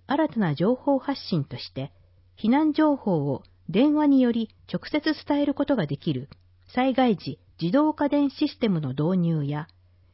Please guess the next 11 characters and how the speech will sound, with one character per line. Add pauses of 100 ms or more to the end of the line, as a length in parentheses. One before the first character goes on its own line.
(140)
国
の (220)
臨
時
交
付
金
を
活
用
し、